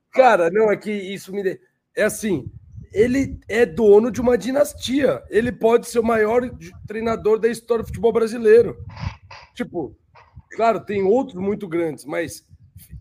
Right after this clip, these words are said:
se ele ficar até o final do contrato, são um total de cinco anos, certo?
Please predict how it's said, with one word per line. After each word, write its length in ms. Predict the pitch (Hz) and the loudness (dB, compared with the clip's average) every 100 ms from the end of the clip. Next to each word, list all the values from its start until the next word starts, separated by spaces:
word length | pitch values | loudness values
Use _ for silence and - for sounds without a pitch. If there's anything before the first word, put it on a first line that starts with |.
| - | -20
se 200 | - 208 | -6 -2
ele 160 | 240 | -2
ficar 260 | 202 220 202 | -4 -6 -6
até 80 | 190 | -8
o 60 | |
final 180 | 160 196 | -8 -8
do 60 | - | -4
contrato, 560 | 180 170 180 220 220 | -4 -4 -2 -2 -2
são 160 | - 208 | -6 -6
um 60 | |
total 280 | 202 - 208 | -6 -6 -6
de 120 | 202 | -4
cinco 280 | - 240 202 | -6 -6 -2
anos, 240 | 196 143 - | -2 -2 -4
certo? 400 | 185 214 - | -4 -4 -8